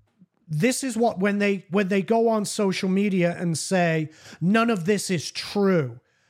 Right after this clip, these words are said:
There's, I, I wanna see a photo of dead babies." You're just, you're, the, everyone's accusing Ben Shapiro, for example, of spreading misinformation. "Show me photos of dead babies."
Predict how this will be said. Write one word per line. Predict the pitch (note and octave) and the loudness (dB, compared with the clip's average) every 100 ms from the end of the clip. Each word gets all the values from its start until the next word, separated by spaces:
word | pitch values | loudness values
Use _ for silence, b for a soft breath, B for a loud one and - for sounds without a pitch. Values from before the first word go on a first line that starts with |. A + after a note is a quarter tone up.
| _ | _
There's, | C#3+ F#3 F3+ B | 0 0 0 B
I, | A3 A3+ | 0 2
I | A3 A3 A#3 | 2 2 2
wanna | A3+ A3 G3 | 0 0 -2
see | - G#3+ | -2 0
a | F3+ | 0
photo | - - A#3 G#3 G3 D#3+ C#3 C3 - - | -2 -2 0 2 0 0 -2 -6 -12 -4
of | D#3+ B2 | -4 -2
dead | F3 D#3+ B2+ - | 0 0 -2 -2
babies." | E3+ D3+ C3+ C3 A#2+ - b b b | 0 0 -2 -4 -6 -14 b b b
You're | C#3 G3+ | 0 2
just, | G3+ G#3 - D#3 - | 2 0 -2 -8 -2
you're, | F#3 B B | -2 B B
the, | G3 | 0
everyone's | G3+ A3 A3+ A3 F#3 - - | 0 0 0 0 0 -6 -4
accusing | F#3+ - G#3+ G#3 F#3 F3+ | -4 -2 0 0 0 0
Ben | F#3 F#3 | 0 0
Shapiro, | F3 D#3 - G#3 F3 | -2 -6 -2 0 0
for | D3+ E3 | 0 -4
example, | D3 C3 D#3+ D#3 E3 | -4 -2 -2 -2 -4
of | C#3+ | -4
spreading | - - F#3 F3 E3 D#3 B B | -6 -2 0 2 0 -4 B B
misinformation. | F3 - F#3 D#3+ E3+ E3+ E3+ D#3+ C#3+ A2+ - _ B B B | -2 0 -2 -2 -2 0 0 -2 -6 -8 -12 _ B B B
"Show | - - B3+ | -4 -2 0
me | B3 A3 | 0 -2
photos | - A#3+ A3 G3+ F3 D3+ | 0 2 2 0 -2 -2
of | F3 B2+ | -6 -2
dead | F3+ D3+ C3+ | 0 0 0
babies." | F3+ D#3+ C#3+ C#3 A#2 - - | 2 2 0 -2 -4 -12 -20